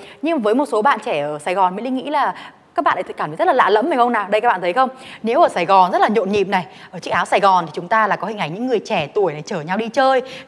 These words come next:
Thì ở Hà Nội Trông có chậm rãi và cổ điển không nào? Đúng rồi, mọi người thấy không? Em Mỹ Linh nghĩ rằng bạn, à, bạn nào mà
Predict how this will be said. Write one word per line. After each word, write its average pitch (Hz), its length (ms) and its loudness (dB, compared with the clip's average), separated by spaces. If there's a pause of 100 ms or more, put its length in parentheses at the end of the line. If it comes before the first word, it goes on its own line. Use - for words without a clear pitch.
Thì 262 140 -2
ở 185 80 2
Hà 185 100 -4
Nội 214 260 -2 (580)
Trông 240 180 -2
có 196 160 -2
chậm 202 300 -2
rãi 247 260 0
và 240 60 -6 (120)
cổ 175 140 -2
điển 170 200 -4
không 190 120 -8
nào? 196 140 -8 (200)
Đúng 175 200 -12
rồi, 214 240 6
mọi 196 80 -2
người 185 100 -4
thấy 190 180 -2
không? 233 280 4 (360)
Em 254 120 -6
Mỹ 254 80 -2
Linh 262 140 -4
nghĩ 254 100 -4
rằng 220 180 -6
bạn, 190 240 -6
à, 165 260 -6
bạn 175 200 -8
nào 165 220 -8
mà 160 240 -6